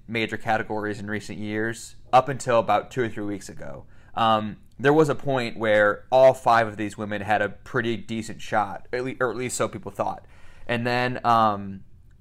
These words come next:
Yoon Ye Jung won, for Minari won the sag Award and the bafta Award, so now she's the odds-on favorite by, like, a pretty good margin. I think if she doesn't win,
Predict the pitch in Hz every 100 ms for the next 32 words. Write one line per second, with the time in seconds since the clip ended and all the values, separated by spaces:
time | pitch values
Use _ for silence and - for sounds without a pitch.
0 | - - - - - - 131 147 143 127
1 | 131 120 110 113 113 127 120 - 123 117
2 | 117 107 110 101 107 113 110 104 110 110
3 | 104 104 98 - - 127 123 123 123 120
4 | 113 113 107 107 104 123 120 123 123 120
5 | 107 107 110 101 113 107 104 104 101 104
6 | 104 110 101 101 95 101 101 101 - 107
7 | 98 98 98 95 98 101 101 104 117 117
8 | 120 113 113 110 104